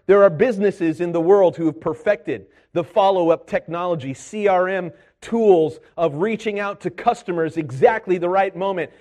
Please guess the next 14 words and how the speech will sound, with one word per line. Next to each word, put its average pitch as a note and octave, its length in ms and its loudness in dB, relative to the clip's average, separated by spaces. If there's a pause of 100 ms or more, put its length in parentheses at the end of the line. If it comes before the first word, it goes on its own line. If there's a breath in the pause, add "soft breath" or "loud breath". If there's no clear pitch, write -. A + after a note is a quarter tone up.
(100)
Have A#3 140 0
you D4 80 2
ever B3+ 160 4
noticed A#3 320 0
on G3+ 140 -2
some G#3+ 280 -6
websites, G3+ 800 -2 (320)
and D#3+ 80 -6
you'd F3+ 80 -4
be G3 80 0
scrolling G3+ 580 2
on F#3+ 80 -4
the F3+ 80 -4
website, G3 560 0